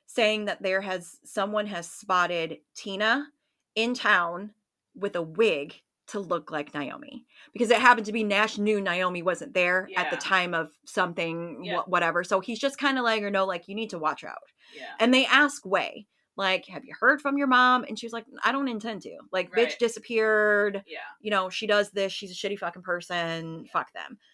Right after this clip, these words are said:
Speaker 1: Um, Knox does cute stuff, like, takes Wei and Naomi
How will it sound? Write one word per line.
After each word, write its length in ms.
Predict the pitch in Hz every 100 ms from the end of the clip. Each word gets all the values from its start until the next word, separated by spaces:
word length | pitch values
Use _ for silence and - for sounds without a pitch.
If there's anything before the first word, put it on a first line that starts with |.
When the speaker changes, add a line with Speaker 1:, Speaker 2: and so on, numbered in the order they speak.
| _ _ _ _ 175
Speaker 1:
Um, 580 | 175 180 175 175 175 214
Knox 360 | 220 208 208
does 180 | 208 208
cute 240 | - 220 -
stuff, 360 | - 202 196
like, 200 | 185 170
takes 400 | - 233 - -
Wei 540 | 196 185 190 196 196 -
and 180 | 190 185
Naomi 460 | 185 175 180 185